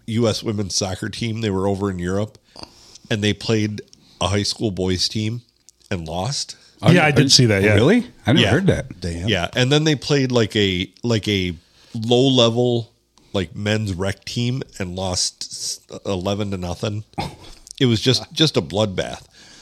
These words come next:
Speaker 1: So then they, they went into track and field, and they talked about how if you take the women's world record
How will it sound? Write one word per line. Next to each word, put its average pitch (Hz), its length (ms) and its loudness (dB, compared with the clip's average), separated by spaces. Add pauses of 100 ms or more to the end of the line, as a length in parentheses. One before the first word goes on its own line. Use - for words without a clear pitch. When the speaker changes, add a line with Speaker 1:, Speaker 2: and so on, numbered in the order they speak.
(120)
Speaker 1:
So - 220 0
then 170 160 2
they, 180 100 2
they 147 240 0
went 156 260 0
into 123 100 -2
track 123 280 0
and 98 100 -6
field, 120 200 0
and 110 40 0
they 101 60 0
talked 98 240 -2
about 95 220 0
how 95 280 0 (640)
if 107 140 2
you 143 140 0
take 110 580 -4 (880)
the 120 120 -2
women's 135 460 0
world 120 380 -2
record 95 500 -4